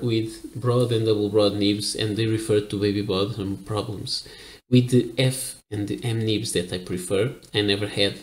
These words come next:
any problem, and I have a lot of Kaweco nibs. So, uh, just to finish the video, I have to say that this pen was sent to us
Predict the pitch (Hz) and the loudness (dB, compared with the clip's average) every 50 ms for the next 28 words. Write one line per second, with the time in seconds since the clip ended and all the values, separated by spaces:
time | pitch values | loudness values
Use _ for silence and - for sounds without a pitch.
0 | - - 135 110 110 107 101 - - 101 95 95 92 87 - 135 - _ - 120 | -12 -6 -4 -2 -2 -2 -4 -2 -2 -2 -2 -2 -6 -8 -10 -14 -16 _ -6 -6
1 | 110 110 113 - 120 101 - - - _ _ 117 117 117 110 95 92 90 - - | -4 -4 -4 -2 -4 -4 -4 -8 -16 _ _ -4 0 2 2 2 2 -2 -8 -14
2 | - - - _ _ - - - - - - _ - 117 95 104 101 98 - 101 | -16 -16 -16 _ _ -10 -10 -10 -10 -12 -14 _ -8 -6 -6 -6 -8 -10 -10 -10
3 | - - - - - - - - - - - - - - - - - - - - | -10 -8 -10 -10 -12 -12 -12 -12 -16 -16 -14 -14 -16 -16 -16 -18 -10 -2 4 6
4 | 151 156 170 180 - - - - _ _ _ - - - _ _ - 143 143 139 | 6 6 6 2 -4 -12 -18 -20 _ _ _ -20 -20 -20 _ _ 4 6 6 8
5 | 139 139 139 139 139 139 139 139 139 139 - - - - _ _ _ _ _ _ | 8 8 8 8 8 8 8 8 6 6 4 0 -8 -16 _ _ _ _ _ _
6 | _ 139 143 156 156 151 - - - - - - - - _ _ - 135 - - | _ -2 0 2 2 2 0 -2 -4 -8 -12 -12 -12 -16 _ _ -10 -8 -2 4
7 | 156 147 143 135 135 - - - - - 311 208 147 147 143 156 147 131 117 113 | 4 6 6 6 4 4 0 -4 -4 -6 -6 -2 -2 0 0 2 2 2 2 0
8 | 104 101 - - - - - - - _ _ _ _ _ _ _ _ _ _ _ | -2 -4 -4 -10 -18 -18 -18 -20 -20 _ _ _ _ _ _ _ _ _ _ _
9 | - 120 123 143 143 143 - - - 139 139 135 139 - - - - 147 135 127 | -4 -2 2 2 0 0 -2 0 4 4 4 4 4 2 0 2 4 6 6 6
10 | 123 120 120 117 - - 131 123 - - 131 123 120 123 127 120 120 120 120 - | 6 6 4 2 2 -2 -2 -2 0 2 4 4 6 6 6 4 4 2 2 0
11 | - - 135 127 117 117 120 - - 127 127 127 127 123 120 117 113 - - - | 0 2 2 2 2 2 -2 -4 -4 -2 0 2 2 2 2 0 -2 -4 -6 -10
12 | - - | -12 -18